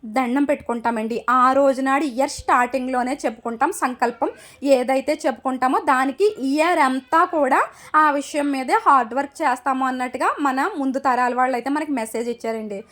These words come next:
So, ఏంటి ఇక్కడ సాల్ట్ నూరేస్తున్నారు రోల్ మీద అంటున్నారా? సంక్రాంతి పండగ హడావుళ్ళండి. మేమైతే మా పాత హౌస్కి వెళ్ళామండి. మా పాత ఇల్లు అంటే మేము చిన్నప్పుడు ఎక్కడైతే పుట్టి పెరిగామో ఆ హౌస్కి మేము, మా, మా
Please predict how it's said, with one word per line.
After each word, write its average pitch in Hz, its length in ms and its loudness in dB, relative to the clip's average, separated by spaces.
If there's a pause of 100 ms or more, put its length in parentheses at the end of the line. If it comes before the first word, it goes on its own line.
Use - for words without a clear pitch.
(280)
So, 320 100 6
ఏంటి 254 440 -2
ఇక్కడ 269 280 0
సాల్ట్ 262 440 2
నూరేస్తున్నారు 262 480 -4
రోల్ 240 220 -2
మీద 240 180 -6
అంటున్నారా? 254 380 -2
సంక్రాంతి 247 520 -2
పండగ 269 380 -2
హడావుళ్ళండి. 240 720 -2 (280)
మేమైతే 254 680 0
మా 262 280 0
పాత 247 440 -2
హౌస్కి 254 400 -2
వెళ్ళామండి. 240 400 -2
మా 254 120 0
పాత 247 320 -2
ఇల్లు 262 160 -2
అంటే 247 140 -4
మేము 269 260 -2
చిన్నప్పుడు 254 460 -2
ఎక్కడైతే 247 400 -4
పుట్టి 254 320 -6
పెరిగామో 233 520 -2 (440)
ఆ 247 180 4
హౌస్కి 262 560 -2
మేము, 269 360 -4
మా, 240 420 -4
మా 233 260 -6